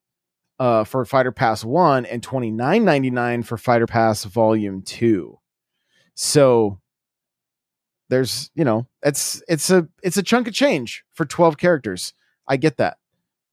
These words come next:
I, I, I, I totally do. But I do, like I said, I like the fact that you could a la carte and just get the ones, get the ones that you want for,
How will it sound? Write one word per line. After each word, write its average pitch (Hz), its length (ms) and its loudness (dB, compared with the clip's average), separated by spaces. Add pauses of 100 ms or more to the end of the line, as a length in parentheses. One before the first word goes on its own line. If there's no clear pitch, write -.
(180)
I, 120 180 0
I, 123 280 0
I, 113 140 -4 (120)
I 110 100 -4
totally 117 380 -4
do. 101 260 -6 (140)
But 147 240 2
I 123 120 0
do, 131 180 4
like 147 180 6
I 143 60 0
said, 123 200 0
I 104 100 -2
like 135 220 -2
the 151 80 -8
fact 147 280 0
that 143 60 -8
you 131 120 -2
could 120 180 -8
a 131 120 4
la 135 100 2
carte 135 380 0
and 113 120 -6
just 107 160 -8
get 123 140 0
the 127 100 -2
ones, 113 500 -4 (280)
get 139 140 -6
the 139 80 -2
ones 123 240 -4
that 110 100 -8
you 113 140 -4
want 107 320 -4 (120)
for, 98 280 -10